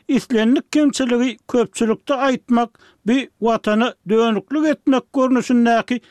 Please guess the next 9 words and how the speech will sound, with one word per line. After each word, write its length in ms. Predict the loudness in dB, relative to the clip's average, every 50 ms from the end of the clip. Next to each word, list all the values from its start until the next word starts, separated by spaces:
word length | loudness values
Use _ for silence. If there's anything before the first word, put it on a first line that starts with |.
| _ _ _
propagandasynyň 1080 | -2 -2 0 0 0 -2 -4 -2 0 0 2 2 2 2 0 0 2 2 2 0 -2 -4 _ _ _ _ _
türkmen 500 | -4 -2 -2 -2 -4 _ -2 0 0 0
internet 680 | 0 0 0 0 0 0 -2 -2 0 2 2 0 0 -2 -4 _
ulanjylarynyň 840 | -2 0 0 2 0 0 0 0 0 2 2 2 2 0 -2 -2 -6 _ _ _ _ 0
ýiti 260 | 0 0 0 -2 -6
tankydyna 800 | -2 0 0 0 0 0 0 -2 -2 0 0 0 0 0 0 -2 -6 _ _
duçar 420 | -2 0 0 0 0 0 0 0 2
bolmagy 420 | 0 0 2 2 2 2 2 0 -2 -2
bilen 280 | 0 0 0 0 -2